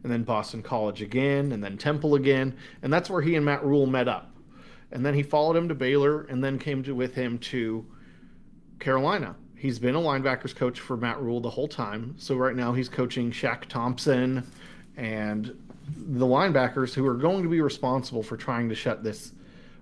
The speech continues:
rushing attack and this, what I think is going to be a screen-heavy game, down. You know, linebackers against offensive linemen is the matchup you want as an offensive coordinator. And I don't know that they're going to get it much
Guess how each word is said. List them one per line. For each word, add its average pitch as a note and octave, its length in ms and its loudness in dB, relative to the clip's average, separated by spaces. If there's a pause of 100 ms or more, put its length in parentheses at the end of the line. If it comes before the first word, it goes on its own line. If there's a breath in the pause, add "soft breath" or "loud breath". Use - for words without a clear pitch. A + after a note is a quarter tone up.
(340 loud breath)
rushing C3 400 2
attack B2 520 0 (160)
and A#2+ 280 -2
this, A2+ 300 -2 (400 loud breath)
what C3 140 2
I D3+ 100 6
think D3 180 2
is A#2+ 100 0
going B2 200 4
to A2+ 40 2
be A#2 180 0
a A2 80 0
screen-heavy C3 840 0
game, C3+ 480 0 (540 loud breath)
down. G#2 500 -2 (580 loud breath)
You C#3 140 0
know, A2+ 200 2
linebackers D3+ 680 2
against C3 320 0
offensive C3 460 0
linemen B2 360 2
is A2+ 120 -2
the A2+ 80 -2
matchup A#2 400 -2
you A#2+ 100 0
want A2 400 -2
as A#2 180 -6
an A#2+ 80 0
offensive A2+ 520 -4
coordinator. D3+ 580 0 (1000 loud breath)
And C3 180 0
I C3+ 80 6
don't D3+ 240 4
know D3+ 180 8
that C#3 140 8
they're C#3 100 6
going C#3+ 220 6
to C3 80 0
get C3+ 140 4
it C3 100 0
much - 460 -2